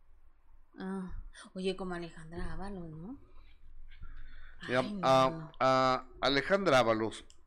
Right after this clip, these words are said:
Speaker 2: híjoles, es que están bien raros los comentarios de Alejandra Ábalos.
Speaker 1: Sí,
Speaker 2: Resulta
Speaker 1: mucho.
Speaker 2: que Alejandra Ábalos la entrevistan de este tema y dice que ella le debe mucho a Luis de Llano, que Luis de Llano la ha apoyado en su carrera, que le
Speaker 1: Ajá.
Speaker 2: dio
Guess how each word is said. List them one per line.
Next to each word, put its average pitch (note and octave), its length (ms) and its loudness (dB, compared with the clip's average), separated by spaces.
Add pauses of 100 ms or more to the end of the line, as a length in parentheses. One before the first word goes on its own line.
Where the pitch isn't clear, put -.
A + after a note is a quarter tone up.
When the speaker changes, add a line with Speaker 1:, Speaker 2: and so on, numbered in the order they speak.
(340)
Speaker 2:
híjoles, - 340 -4
es - 200 -10
que - 120 -18
están C3 280 -4
bien C#3 200 -2
raros B2 180 2
los A#2+ 100 -6
comentarios A2 460 -6
de A2 60 0
Alejandra G#2+ 460 -6
Ábalos. G#2+ 360 -6 (800)
Speaker 1:
Sí, - 160 -10
Speaker 2:
Resulta C#3+ 760 2
Speaker 1:
mucho. A#2+ 120 -10 (640)
Speaker 2:
que G#2+ 1400 0
Alejandra B2+ 500 0
Ábalos B2 220 2
la A#2 100 2
entrevistan A#2+ 720 -2
de A#2 120 4
este A2+ 200 -4
tema B2 320 0
y A#2 40 2
dice A#2 280 -2
que A2 220 -2 (360)
ella B2 220 2
le A#2+ 100 4
debe A#2+ 160 4
mucho B2 300 -4
a A2 40 0
Luis A#2 200 -2
de A#2 140 0
Llano, B2+ 340 2
que A2+ 100 -4
Luis A2 180 -4
de A2 120 -4
Llano A2+ 240 0
la A2 100 2
ha - 40 2
apoyado A2 340 -2
en G#2+ 60 -8
su - 140 -14
carrera, C3+ 480 2
que A2+ 100 -4
le A2 100 0
Speaker 1:
Ajá. A2+ 80 0
Speaker 2:
dio C3 440 6